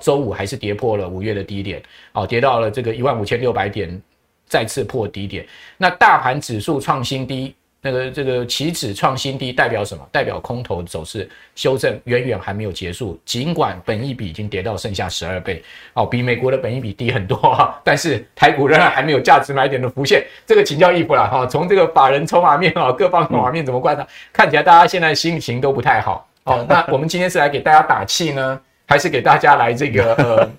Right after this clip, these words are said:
Speaker 1: <laughs> 是雪中送炭呢，还是锦上添花呢？
Speaker 2: 哎，都有。
Speaker 1: 都有哈，
Speaker 2: <laughs> 都有，对。
Speaker 1: 太好了。
Speaker 2: 啊，好，那首先呢，
Speaker 1: 嗯。
Speaker 2: 我们先来看一下这张哈，这是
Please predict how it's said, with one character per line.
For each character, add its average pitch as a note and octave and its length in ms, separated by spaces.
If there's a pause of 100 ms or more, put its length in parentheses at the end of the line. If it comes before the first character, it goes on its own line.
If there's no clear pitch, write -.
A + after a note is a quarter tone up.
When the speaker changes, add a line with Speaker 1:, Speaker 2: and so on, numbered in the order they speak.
(120)
Speaker 1:
<laughs> - 300
是 G#3 100
雪 G#3+ 220
中 G#3+ 180
送 G3 220
炭 F3 240
呢， D#3+ 120
还 F3 120
是 F#3 80
锦 C#3+ 180
上 E3+ 180
添 F3 160
花 E3+ 260
呢？ E3 180
Speaker 2:
哎， A#2+ 160
都 C3 200
有。 G2 220 (100)
Speaker 1:
都 F3 120
有 E3 200
哈， C#3 180
Speaker 2:
<laughs> G#2 60
都 C3 160
有， G#2+ 140
对。 F#2+ 180
Speaker 1:
太 - 160
好 E2+ 160
了。 D#2+ 100 (200)
Speaker 2:
啊， E2 340 (280)
好， G2 240
那 A#2+ 340
首 B2+ 140
先 F#3 180
呢， D#3 300
Speaker 1:
嗯。 D3 100
Speaker 2:
我 A2+ 100
们 A2 140
先 C#3 180
来 A#2+ 140
看 A#2+ 220
一 - 20
下 A#2+ 180
这 A2 140
张 G#2 240
哈， F2 220
这 G#2+ 40
是 A2 380